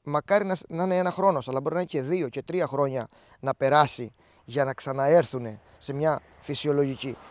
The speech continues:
Υπάρχει βέβαια και η περίπτωση τα οποία θα έχουμε και νέκρωση δέντρων, τελεία. Ειδικά σε μικρά αβοκάντα, όσο νερό και αν βάλουμε και τα λοιπά, η φύση,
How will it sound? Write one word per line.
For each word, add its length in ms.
Υπάρχει 400
βέβαια 480
και 120
η 60
περίπτωση 440
τα 80
οποία 280
θα 120
έχουμε 240
και 340
νέκρωση 460
δέντρων, 340
τελεία. 380
Ειδικά 340
σε 140
μικρά 400
αβοκάντα, 520
όσο 260
νερό 240
και 100
αν 160
βάλουμε 340
και 60
τα 100
λοιπά, 400
η 100
φύση, 520